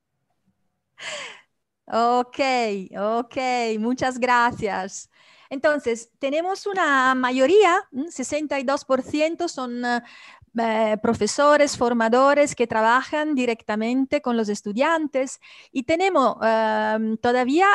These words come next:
un treinta y ocho por ciento de personas, de profesionales que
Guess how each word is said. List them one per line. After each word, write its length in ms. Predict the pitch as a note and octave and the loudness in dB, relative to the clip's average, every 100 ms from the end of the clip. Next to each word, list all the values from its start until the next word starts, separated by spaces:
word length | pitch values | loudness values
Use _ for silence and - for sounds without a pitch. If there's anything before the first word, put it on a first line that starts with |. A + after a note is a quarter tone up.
| - | 2
un 300 | A#3+ A#3 A#3 | 0 0 -2
treinta 300 | B3 C4+ C#4 | -4 -4 -2
y 60 | C#4 | 0
ocho 220 | C#4 C#4+ | 0 -2
por 180 | A#3+ A3 | -4 -6
ciento 680 | - C#4 C#4 C#4+ C#4+ D4 D4+ | -4 -2 -2 -2 2 4 4
de 120 | A#3+ | 2
personas, 600 | A3+ A3 - A#3 B3+ C#4+ | 0 -4 0 0 0 -2
de 80 | G#3 | -4
profesionales 960 | G#3+ G#3 G#3 G#3+ G#3+ A3+ B3+ C#4+ D4 | -6 -6 -6 -4 -2 0 -2 -4 -8
que 240 | - A3+ | -2 -2